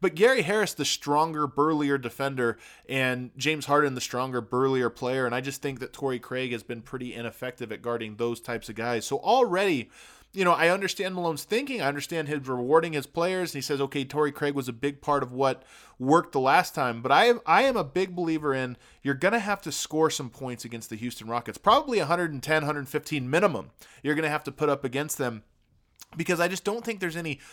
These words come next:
fully stopping them and shutting them down. What's interesting, though,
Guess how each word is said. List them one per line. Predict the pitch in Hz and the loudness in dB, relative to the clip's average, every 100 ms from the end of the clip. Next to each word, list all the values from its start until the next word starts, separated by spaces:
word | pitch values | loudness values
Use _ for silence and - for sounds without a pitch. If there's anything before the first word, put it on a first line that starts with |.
| - | -20
fully | _ - 196 220 170 131 | _ 2 4 6 4 2
stopping | - 147 156 151 139 | 2 4 4 2 -4
them | 135 | -4
and | 123 | -2
shutting | - 139 131 | -2 -2 -4
them | 123 | -4
down. | 123 143 120 101 - - - | -2 0 0 -4 -18 -20 0
What's | 175 175 | 2 2
interesting, | - 226 349 226 160 - 147 | 0 0 2 2 0 -2 -6
though, | 131 120 120 | 0 0 0